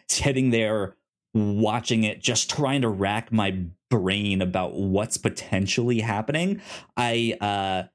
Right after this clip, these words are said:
that's, I, well, I guess to back up a bit, if you don't know the show, it is a workplace horror thriller,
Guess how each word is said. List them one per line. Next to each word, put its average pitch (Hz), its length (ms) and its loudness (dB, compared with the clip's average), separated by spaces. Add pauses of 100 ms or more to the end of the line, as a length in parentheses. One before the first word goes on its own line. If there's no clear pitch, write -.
(240)
that's, 113 220 -2
I, 107 80 -2
well, 117 380 0 (120)
I 110 220 -2 (100)
guess 123 220 0
to 101 380 0 (180)
back 95 220 -2
up 85 160 -4
a 82 40 -6
bit, 85 200 -2
if 90 140 -4
you 120 60 2
don't 160 340 0 (280)
know 85 480 0 (240)
the 92 60 0
show, 87 400 0
it 107 160 0
is 104 320 0
a 95 440 0 (220)
workplace 120 920 0
horror 113 600 0
thriller, 139 920 0